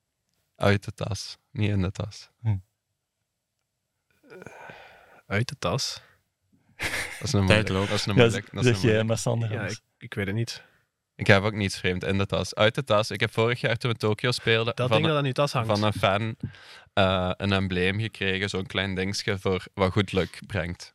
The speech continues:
Speaker 2: Oké.
Speaker 1: Ik heb dat sindsdien opgehangen.
Speaker 2: Oké. Sander, wat is het eerst dat Joran doet na een wedstrijd?
Speaker 1: Oeh, zijn telefoon checken.
Speaker 2: Joran, waar is Sander het laatst op vakantie geweest?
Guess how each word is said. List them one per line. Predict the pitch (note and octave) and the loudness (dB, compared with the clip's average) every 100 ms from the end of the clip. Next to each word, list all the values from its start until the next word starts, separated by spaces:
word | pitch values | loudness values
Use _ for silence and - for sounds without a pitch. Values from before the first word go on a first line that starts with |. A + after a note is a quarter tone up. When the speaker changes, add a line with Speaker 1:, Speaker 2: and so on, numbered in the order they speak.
| A2+ | -10
Speaker 2:
Oké. | - C#3+ | -4 -2
Speaker 1:
Ik | D3+ - | 0 2
heb | F#2+ | 4
dat | F#2+ | 2
sindsdien | - F#2+ G2 G2 | 0 -2 0 0
opgehangen. | F2+ - F2 F2 F2 _ _ _ _ _ _ _ _ - - - - - - | 0 -2 -6 -4 -8 _ _ _ _ _ _ _ _ -16 -12 -12 -14 -18 -14
Speaker 2:
Oké. | - G#2+ - _ | 0 0 0 _
Sander, | - A#2 A#2+ A2 | 10 10 10 4
wat | G#2+ A2 | 2 2
is | A2 | 0
het | - | -2
eerst | G#2+ A#2+ - | -2 -2 -2
dat | A#2 | 0
Joran | A#2+ A#2 A2+ | 2 2 2
doet | A#2 - | 0 -2
na | B2 A#2 | 4 4
een | B2 | 4
wedstrijd? | C3 - C#3+ - _ _ _ _ _ _ _ _ _ _ _ _ _ | -2 -2 -6 -6 _ _ _ _ _ _ _ _ _ _ _ _ _
Speaker 1:
Oeh, | D#3+ D#3+ A2 F#2+ _ _ _ | 2 4 4 0 _ _ _
zijn | - A2 | 2 4
telefoon | G2 F#2 G2 G#2 | 4 0 -4 -2
checken. | - - _ _ _ _ - _ _ _ _ - - - _ _ _ _ _ | -4 -8 _ _ _ _ -20 _ _ _ _ -18 -18 -18 _ _ _ _ _
Speaker 2:
Joran, | _ A2 G2+ G2 - | _ 8 8 4 2
waar | G#2 G2+ | 2 2
is | G#2 | 0
Sander | - G#2 G#2+ G#2 | 2 4 4 0
het | A2+ | 2
laatst | G2+ G#2 - | 2 2 -2
op | A#2+ | -12
vakantie | - G2+ G#2+ B2+ | 0 0 2 2
geweest? | A#2+ C3 - | 2 2 -6